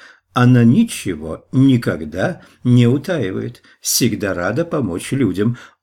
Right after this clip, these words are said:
Очень искренняя дама. Каждую неделю после субботнего шоу прилетает сюда, в воскресную школу,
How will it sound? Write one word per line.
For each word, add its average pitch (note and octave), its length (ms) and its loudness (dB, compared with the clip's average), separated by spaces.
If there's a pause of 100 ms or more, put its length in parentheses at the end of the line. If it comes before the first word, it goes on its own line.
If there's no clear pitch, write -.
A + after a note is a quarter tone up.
Очень G#2+ 540 0
искренняя G2 540 -8
дама. G2+ 340 -6 (200)
Каждую G#2+ 500 0
неделю G#2+ 500 -4 (160)
после C4+ 320 -4
субботнего G#2 560 -4
шоу A3 400 -4 (200)
прилетает A3+ 640 2
сюда, - 600 -4
в A2+ 100 -2
воскресную G#2 640 -4
школу, A3 460 -6